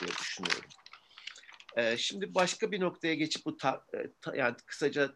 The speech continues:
Türkiye'deki göç politikalarının tarihini vurgulamak istiyorum. O da son nokta. Aslında birazcık göçün nedenleri konusuna girmek istiyorum. Çünkü bu da konuşacağımız politika meseleleriyle ilgili. Ee,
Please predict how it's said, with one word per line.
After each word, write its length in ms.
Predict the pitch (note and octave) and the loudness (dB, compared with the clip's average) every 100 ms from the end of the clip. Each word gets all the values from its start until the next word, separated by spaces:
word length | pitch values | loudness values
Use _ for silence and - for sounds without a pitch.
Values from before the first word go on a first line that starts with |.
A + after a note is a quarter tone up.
| _ | _
Türkiye'deki 1160 | - D3 - C#3 C3 C3+ - A#2+ - B2+ - - | -12 -10 -2 0 0 -6 -12 -10 -4 -4 -4 -8
göç 260 | - B2+ - | -6 -6 -4
politikalarının 460 | A#2 - A#2+ A#2 A#2 | -8 -4 -2 -2 -2
tarihini 380 | A2+ A2+ A#2 | 0 0 0
vurgulamak 420 | A#2 A2 A2 G#2 - | -4 -2 -2 -4 -6
istiyorum. 260 | - F3+ | -2 -2
O 40 | D3+ | -2
da 80 | |
son 300 | C#3+ F3 F#3 | -4 -2 -2
nokta. 440 | D#3+ - - E3+ A3 _ - _ _ | -2 -4 -6 -8 -8 _ -20 _ _
Aslında 300 | D3+ - F3+ | -6 -2 2
birazcık 440 | G#3 F3+ - - | 2 2 -2 -2
göçün 480 | F3 D#3+ - G3 F3+ | 0 0 0 -2 0
nedenleri 880 | E3 D3+ E3 E3 E3+ F3 E3 F3+ - - | 0 2 2 2 0 2 2 2 0 -4
konusuna 420 | D3+ D3+ - E3 | -4 -4 -4 -2
girmek 340 | C#3+ C3 A#2+ | -2 -2 -4
istiyorum. 340 | - - D#3+ F#3+ | -10 -8 -8 -6
Çünkü 300 | - F3 D#3+ | -8 -6 -2
bu 120 | E3+ | 4
da 240 | E3 C3 - - _ | 6 6 0 -20 _
konuşacağımız 680 | - C3+ B2+ - A#2+ B2 - - | 0 0 2 2 2 0 -4 -4
politika 440 | A2+ - - A#2 | -4 -4 0 0
meseleleriyle 540 | G#2+ - G#2 G#2 G2 | 0 -2 -2 -2 -4
ilgili. 360 | F2+ F2 F#2 G2 - - - _ _ - | -8 -8 -8 -8 -12 -20 -20 _ _ -2
Ee, 220 | C3 - | 0 0